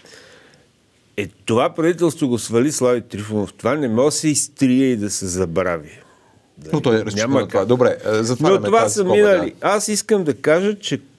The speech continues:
Speaker 1: в следващия парламент ще са нужни три партии, след като, а, резултата, вероятно, на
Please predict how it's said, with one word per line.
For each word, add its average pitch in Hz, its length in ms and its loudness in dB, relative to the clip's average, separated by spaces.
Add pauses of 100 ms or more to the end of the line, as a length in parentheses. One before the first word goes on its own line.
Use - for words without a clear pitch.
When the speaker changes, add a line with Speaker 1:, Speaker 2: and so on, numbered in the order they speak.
(300)
Speaker 1:
в 101 180 -2 (500)
следващия 180 680 0
парламент 127 640 -2
ще - 120 -14
са 131 120 -4
нужни 170 380 0 (100)
три 165 160 0
партии, 160 800 -4 (500)
след - 400 -8
като, 135 460 -4 (340)
а, 104 260 -4 (260)
резултата, 110 760 -2
вероятно, 113 580 0
на 95 240 -2